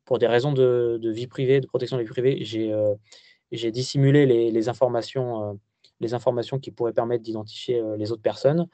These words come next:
Euh, mais sachez que voilà, c'est des personnes, euh, qui sont proches, euh, de Hervé Basset et qui, du coup, euh, pour lesquelles on peut récupérer, récupérer des informations et on imagine très bien ce qu'un attaquant peut en faire.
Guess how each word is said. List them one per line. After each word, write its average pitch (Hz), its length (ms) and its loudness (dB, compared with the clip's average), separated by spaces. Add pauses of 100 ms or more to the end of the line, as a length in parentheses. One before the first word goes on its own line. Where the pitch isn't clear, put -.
(460)
Euh, 117 280 -2
mais 123 80 2
sachez 156 260 4
que - 40 -8
voilà, 113 180 6
c'est 131 140 0
des 139 100 2
personnes, 143 560 2
euh, 123 160 -4
qui 131 160 -10
sont 139 280 -4 (160)
proches, - 460 -2
euh, 113 1120 -6
de 131 480 6
Hervé 117 260 4
Basset 135 440 2
et 135 180 0
qui, - 160 -14
du 110 140 -6
coup, 151 260 -2 (400)
euh, 113 160 -2
pour 139 120 6
lesquelles 131 220 8
on 143 80 2
peut 135 80 2
récupérer, 127 640 4
récupérer 135 380 2
des 127 80 4
informations 120 580 -2
et 120 100 -6
on 110 80 -6
imagine 110 320 -4
très - 160 -4
bien 117 120 -2
ce 135 60 -8
qu'un 110 140 -12
attaquant 104 360 -8 (120)
peut 135 80 -6
en 117 60 -4
faire. - 260 -16